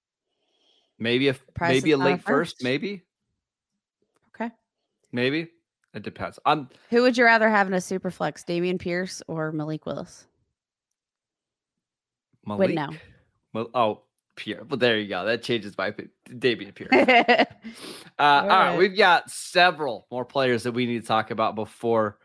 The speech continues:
Speaker 1: uh, we head out of here. But b-, before we do that, wanna tell you guys about Brightco. Uh, Brightco is absolutely fantastic. I, quick story. I had a friend,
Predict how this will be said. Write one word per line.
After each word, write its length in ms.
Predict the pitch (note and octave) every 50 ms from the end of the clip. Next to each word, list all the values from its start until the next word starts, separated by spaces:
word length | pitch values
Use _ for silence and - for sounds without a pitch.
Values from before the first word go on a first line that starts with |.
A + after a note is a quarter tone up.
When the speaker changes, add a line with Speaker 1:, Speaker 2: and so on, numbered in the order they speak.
| _ _ _ _ -
Speaker 1:
uh, 240 | - G2+ G2+ G2+ G2
we 80 | G#2 A2
head 200 | A#2 A2 A2 G#2+
out 80 | G#2
of 60 | G#2
here. 140 | G#2 G#2+ A2 G#2
But 240 | G#2+ B2+ A#2+ B2+ - _ _ -
b-, 100 | C3 B2 - -
before 220 | - C#3+ - F3+
we 100 | G3 G3
do 120 | D3+ C3+ C3+
that, 180 | C3+ C#3 C#3+ C#3+ _ _ _ _ _ _ _ _ _ -
wanna 140 | D3 D#3+ E3+
tell 220 | - - E3+ D#3
you 160 | D#3+ D#3+ D#3+
guys 420 | D#3 - C#3+ C#3 C#3 C#3+ D3 - - -
about 640 | - - B2 B2 _ - B2+ B2+ C3+ C#3+ C#3+ - - _ _ -
Brightco. 560 | C#3+ D#3+ F#3+ - - - - A2 E2 - - _ _ _ _ _ _ _ _ _ _ _ -
Uh, 160 | - G2+ G#2+
Brightco 460 | G2 B2+ B2+ B2 A2 - B2 A#2 A2
is 240 | G#2+ A2+ A2 F#2 - - -
absolutely 640 | A#2+ A#2+ A#2+ B2 - - - A2 G#2 G#2+ F#2 G2+ G2+
fantastic. 600 | - - G2+ F#2+ F2 - G#2 G2 G2 G2 - A2+
I, 220 | B2 C#3 D3 B2+ - - _ _ _ _ _ _ _ _ _ _
quick 180 | - E3 E3 -
story. 360 | - - D3 B2 G#2 F2 - _ _ _ -
I 80 | -
had 120 | C#3+ D#3+ D#3
a 40 | C#3+
friend, 400 | - - C#3+ B2+ A#2 A2+ A2+